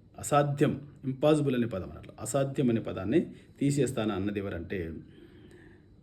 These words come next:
వాన్ బ్రౌన్. బ్రౌన్ ఉన్నాడు కదా, ఆ బ్రౌన్ కాదు, వాన్ బ్రౌన్, వాగ్దీర్ఘం ఇచ్చేసి వాన్ బ్రౌన్. ఇది, ఇవి మనకు ఉన్నటువంటి,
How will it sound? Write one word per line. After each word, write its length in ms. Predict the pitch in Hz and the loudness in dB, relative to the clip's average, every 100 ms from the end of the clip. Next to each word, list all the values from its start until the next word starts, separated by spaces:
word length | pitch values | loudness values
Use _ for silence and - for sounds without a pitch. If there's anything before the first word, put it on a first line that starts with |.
| - | -14
వాన్ 680 | - 98 107 123 165 247 494 - - - - - - - | -8 0 2 4 8 6 6 -4 -16 -20 -20 -20 -20 -10
బ్రౌన్. 420 | 104 123 120 120 - - - - - - - - - - | -4 2 4 4 0 -8 -20 -20 -20 -20 -20 -20 -20 -12
బ్రౌన్ 320 | - 123 165 170 | -2 6 10 10
ఉన్నాడు 260 | 170 175 | 10 10
కదా, 320 | 175 185 - 131 | 8 6 4 2
ఆ 100 | 143 | 4
బ్రౌన్ 300 | 143 120 101 | 4 4 0
కాదు, 220 | 85 170 | -2 -2
వాన్ 520 | 165 127 131 175 208 | -2 0 4 8 10
బ్రౌన్, 340 | 165 143 92 | 8 6 4
వాగ్దీర్ఘం 540 | 87 127 147 135 127 110 | 0 0 0 0 0 0
ఇచ్చేసి 320 | - 95 - | -2 -10 -10
వాన్ 480 | 101 120 147 247 277 | -6 2 6 8 8
బ్రౌన్. 360 | - 113 98 - - - - - - - - - | 6 2 0 -6 -14 -20 -20 -20 -20 -20 -12 -8
ఇది, 160 | 92 - - - - - - - - - | -8 -10 -18 -20 -20 -20 -20 -20 -18 -8
ఇవి 500 | 127 156 120 127 - - - - - | 2 4 4 2 -2 -8 -20 -20 -8
మనకు 580 | 107 104 110 104 92 92 - - - - - - - - - - - - - | -6 -4 -2 -2 -4 -8 -14 -20 -20 -20 -20 -20 -20 -20 -20 -20 -20 -14 -2
ఉన్నటువంటి, 640 | 113 110 107 107 160 339 | 0 0 0 4 8 8